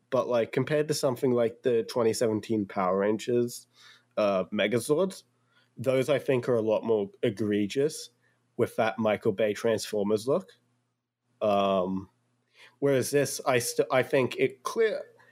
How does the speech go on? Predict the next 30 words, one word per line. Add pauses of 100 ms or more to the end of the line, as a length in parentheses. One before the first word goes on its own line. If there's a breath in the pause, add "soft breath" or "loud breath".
(280 soft breath)
it's
clearly
going
for
Mechagodzilla, (800 loud breath)
and
it's, (320)
I
feel
it's
not
trying
to
complete, (260)
to
be (460 soft breath)
Michael
Bay's
Transformer,
like,
compared
to
some
of
the
other
concept
designs
as
well.